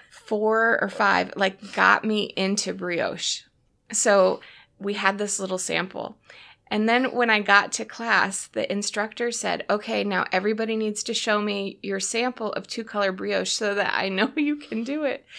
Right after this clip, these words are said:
And I had to pull out Monica's sample because, because I still hadn't learned it. Thank God she had that because I was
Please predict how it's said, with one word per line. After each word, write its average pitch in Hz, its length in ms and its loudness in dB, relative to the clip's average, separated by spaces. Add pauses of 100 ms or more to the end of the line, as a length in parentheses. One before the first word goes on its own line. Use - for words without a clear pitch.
(200)
And 320 160 0
I 311 80 4
had 339 320 2
to - 60 -4
pull 339 340 -2
out 302 320 6
Monica's 359 800 2
sample 403 640 2
because, 349 680 -4 (840)
because 403 340 0
I 415 120 4
still 415 360 -2 (100)
hadn't 403 480 2
learned 359 340 0
it. - 280 -2
Thank 302 480 0
God 226 400 6
she 294 280 2
had 208 220 12
that 202 240 2 (480)
because 269 340 0
I 254 120 10
was 247 200 6